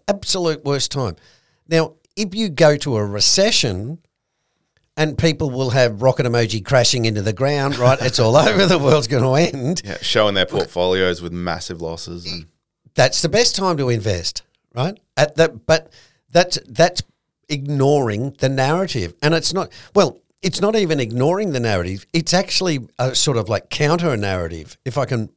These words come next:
Speaker 1: put it to you in, in that way. And so you get these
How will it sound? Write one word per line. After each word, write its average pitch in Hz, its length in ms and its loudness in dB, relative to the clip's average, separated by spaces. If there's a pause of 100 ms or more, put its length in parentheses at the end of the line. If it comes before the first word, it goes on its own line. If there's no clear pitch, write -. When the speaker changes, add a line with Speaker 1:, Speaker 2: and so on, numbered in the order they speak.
(100)
Speaker 1:
put 143 120 -2
it - 120 -10
to 147 100 -2
you 117 160 -2
in, 101 220 -2 (140)
in 120 140 -2
that 131 140 -2
way. 85 200 -4 (360)
And 165 160 0
so 180 140 2
you 160 300 -2
get 196 320 -4
these 147 340 -2